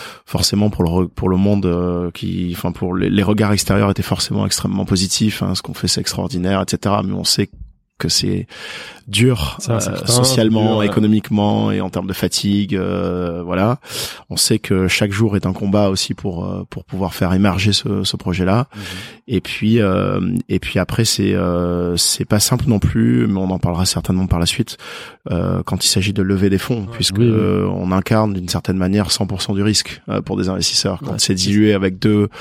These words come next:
Speaker 1: un ou deux cofondateurs, finalement, s'il y en a un qui, à un moment donné, euh, perd en motivation ou
Speaker 2: Ouais.
Speaker 1: pète un plomb, euh,
Speaker 2: Bon, les
Speaker 1: le
Speaker 2: fonds
Speaker 1: risque est dilué,
Speaker 2: préfèrent, ouais,
Speaker 1: quoi.
Speaker 2: les équipes, euh,
Speaker 1: Exactement.
Speaker 2: collectives, avec un collectif, ouais.
Speaker 3: Et, et, et parlant des financements, co-, comment tu, comment tu lances, en fait, Mimosa avec tes propres moyens ?
Speaker 1: Bah, c'est une très bonne question.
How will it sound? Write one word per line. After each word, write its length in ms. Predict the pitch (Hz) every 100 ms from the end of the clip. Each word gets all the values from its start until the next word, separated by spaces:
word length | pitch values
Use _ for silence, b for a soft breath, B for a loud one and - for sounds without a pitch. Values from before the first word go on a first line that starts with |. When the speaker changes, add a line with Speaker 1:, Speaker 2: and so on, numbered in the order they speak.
| B B
Speaker 1:
un 180 | - 104
ou 100 | 104
deux 200 | 98 113
cofondateurs, 640 | 107 98 - 95 92 113 120
finalement, 400 | - 101 107 104
s'il 180 | - 95
y 20 |
en 20 |
a 60 | 95
un 140 | 101 101
qui, 260 | - 95
à 60 | 95
un 20 |
moment 200 | 98 98
donné, 340 | 95 98 101 98
euh, 140 | 92
perd 200 | 90 98
en 40 | 95
motivation 560 | 98 - 98 - 104
ou 40 | 113
Speaker 2:
Ouais. 60 |
Speaker 1:
pète 120 | 101
un 60 | 92
plomb, 260 | - 117 123 B B B B B -
euh, 120 | 98 143
Speaker 2:
Bon, 60 | 143
les 80 |
Speaker 1:
le 60 | 113
Speaker 2:
fonds 40 | 113
Speaker 1:
risque 200 | 139 139
est 60 |
dilué, 180 | 127 127
Speaker 2:
préfèrent, 160 | 120 110
ouais, 60 | 110
Speaker 1:
quoi. 80 | 110
Speaker 2:
les 120 | 107
équipes, 320 | 110 - 117
euh, 40 | 104
Speaker 1:
Exactement. 320 | 98 98 101
Speaker 2:
collectives, 320 | 101 98 98
avec 240 | 92 98 -
un 180 | 92 101
collectif, 480 | 104 98 - 98
ouais. 80 | 98 - B B 123
Speaker 3:
Et, 60 |
et, 320 | 131 127 123 120
et 40 |
parlant 300 | - 113 127
des 100 | 104
financements, 540 | - 104 104 - 175
co-, 220 | 165 135 127
comment 200 | - 156
tu, 300 | - 131 120 -
comment 220 | 117 135
tu 200 | - 107
lances, 380 | 101 123 131 107
en 40 |
fait, 220 | 113 104
Mimosa 340 | 101 101 101 110
avec 200 | 92 -
tes 100 | 104
propres 340 | - 117 104
moyens ? 380 | 101 104 127 156
Speaker 1:
Bah, 80 | 117
c'est 140 | -
une 60 | 220
très 140 | -
bonne 180 | 135 135
question. 340 | 131 120 175